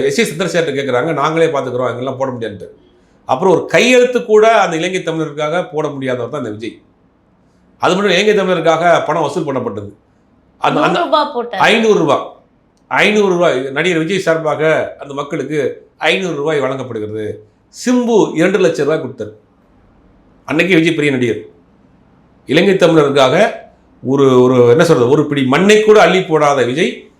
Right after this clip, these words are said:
Speaker 1: இன்னைக்கு அரசியலுக்கு வந்த பிறகு நீலிக்கண்ணீர் வடிக்க ஆரம்பிச்சு. இதை விட விஜய்க்கு அங்க கூடுதலான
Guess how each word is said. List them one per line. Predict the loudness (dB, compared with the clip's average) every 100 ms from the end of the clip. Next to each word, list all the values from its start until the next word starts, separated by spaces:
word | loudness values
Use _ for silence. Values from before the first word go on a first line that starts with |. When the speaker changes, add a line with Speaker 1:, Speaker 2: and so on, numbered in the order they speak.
| _
Speaker 1:
இன்னைக்கு | -6 0 0 0 2 4 4
அரசியலுக்கு | 2 0 -2 -2
வந்த | -4 -2
பிறகு | -4 0 0 2 -2 -6 -16 _ _ -2
நீலிக்கண்ணீர் | 0 0 0 2
வடிக்க | 2 0
ஆரம்பிச்சு. | -2 -4 -6 -6
இதை | 0 2
விட | 4 2 2 -4
விஜய்க்கு | -4 -2 0 0
அங்க | -2
கூடுதலான | -2 0 2 2 2 2 0